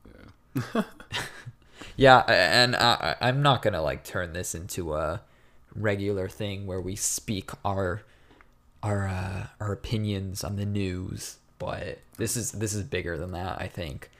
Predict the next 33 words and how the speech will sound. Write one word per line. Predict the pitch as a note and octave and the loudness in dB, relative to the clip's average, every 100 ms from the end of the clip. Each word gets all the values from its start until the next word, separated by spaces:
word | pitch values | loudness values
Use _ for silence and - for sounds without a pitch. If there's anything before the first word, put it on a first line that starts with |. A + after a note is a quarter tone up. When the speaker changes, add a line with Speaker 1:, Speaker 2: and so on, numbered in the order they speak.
| - _ - | -20 _ -12
Speaker 1:
Yeah. | A2 - | -6 -6
Speaker 2:
Um, | D2 - | -6 -2
I | G#2 | 2
don't | G#2 G2 | 4 4
wanna | G2+ F#2+ | 0 0
be | F#2+ | -2
one | F#2 F2+ | -2 -4
of | F2 | -2
those | F2+ F2 G2 - - _ _ - _ _ _ _ _ - | -2 -2 -4 -10 -16 _ _ -20 _ _ _ _ _ -6
self-indulgent | - - F#2+ - F#2+ F#2 E2+ - F#2+ E2 - - - _ _ _ _ | -2 2 2 0 -4 -2 -2 -4 -6 -8 -10 -14 -18 _ _ _ _
shows | - - G2+ E2+ F2 G2 - | -4 0 2 0 -2 -6 -8
where | F#2+ F#2+ | -6 -6
we | F#2+ | -4
just | F2+ G2+ - | -6 -8 -8
give | - F#2 | -6 -4
our | F2+ F2+ | -2 -2
opinions | F2+ F#2+ F#2+ G2+ A2+ A2 - - - _ _ - _ _ - C3+ C3+ C3 | -4 -6 -6 -6 -4 -2 -4 -6 -16 _ _ -20 _ _ -14 -14 -14 -10
Speaker 1:
Yeah. | G2+ - | -8 -6
Speaker 2:
for | D2 A2+ | -4 -2
an | |
hour. | G#2+ G#2+ A2+ C3 C#3 | 0 0 -2 -4 -6
Speaker 1:
<laughs> | - _ - - | -14 _ -16 -4
Speaker 2:
But | F#2+ F2+ E2+ D#2+ - | 0 2 0 -2 -4
this | G2+ - | -4 -2
is, | G2 F2+ - - | -2 -4 -6 -6
I | G2 | -6
mean, | F#2+ | -4
this | F#2 F#2 | -6 -6
is, | F2+ - - - - - - - - - _ _ | -4 -6 -6 -12 -20 -20 -20 -20 -20 -20 _ _
this | - A2 | -2 0
is | G2+ | 2
about, | F2 D2 D2+ - - | 0 0 -2 -4 -8
um, | - - | -10 -10